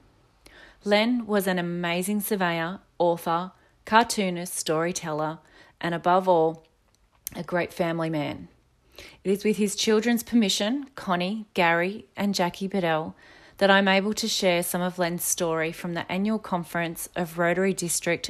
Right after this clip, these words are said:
nine eight two at the Shepparton Civic Centre from the second of March in nineteen ninety-one. I chose to play the start of the talk as it was just too difficult to choose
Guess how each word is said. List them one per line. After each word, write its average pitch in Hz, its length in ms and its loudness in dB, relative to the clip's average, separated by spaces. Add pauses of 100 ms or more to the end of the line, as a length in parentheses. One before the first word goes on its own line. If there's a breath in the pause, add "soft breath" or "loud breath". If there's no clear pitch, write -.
nine 165 380 -2
eight 202 220 -2
two 165 360 -2 (440 loud breath)
at 208 140 0
the 240 60 0
Shepparton 196 540 0
Civic 170 340 -6
Centre 156 540 -6 (340 loud breath)
from 185 220 2
the 185 80 0
second 214 500 0
of 214 140 -2
March 165 560 -2
in 185 160 0
nineteen 165 440 -4
ninety-one. 156 640 -6 (1080 loud breath)
I 196 100 -2
chose 247 300 4
to 277 120 -2
play 196 320 4
the 185 100 -2
start 175 360 2
of 190 80 -12
the 208 80 -2
talk - 480 -6 (120)
as 185 180 2
it - 80 -2
was 180 160 -4
just - 260 -4
too 208 180 0
difficult 226 520 -2 (160)
to 196 100 -6
choose 175 440 -2